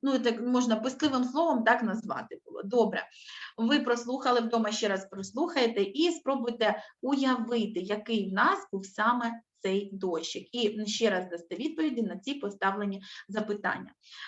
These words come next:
Будь ласка, давайте зараз правильно прочитаємо слова, тому що сьогодні ми будемо також знайомитися із оповіданням про парасольку Лідії Андрієць. Ці слова будуть зустрічатися у нас з вами на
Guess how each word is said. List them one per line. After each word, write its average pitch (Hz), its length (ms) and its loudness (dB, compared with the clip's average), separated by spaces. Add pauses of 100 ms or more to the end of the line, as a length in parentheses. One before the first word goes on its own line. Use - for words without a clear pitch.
Будь 254 180 0
ласка, 190 320 4
давайте 277 340 2
зараз 214 340 6
правильно 233 400 6
прочитаємо 202 640 0
слова, 202 420 4
тому 233 220 2
що 226 140 -2
сьогодні 202 360 -2
ми 196 100 -2
будемо 196 420 -2
також 196 300 -4
знайомитися 196 720 -4
із 208 360 -6
оповіданням 196 800 0
про 214 180 0
парасольку 190 560 0
Лідії 180 300 -6
Андрієць. 294 520 -4
Ці 202 100 -12
слова 208 320 0
будуть 233 200 -4
зустрічатися 226 720 -4
у - 140 -8
нас 180 340 -8
з 196 140 -12
вами 214 280 0 (500)
на 240 440 6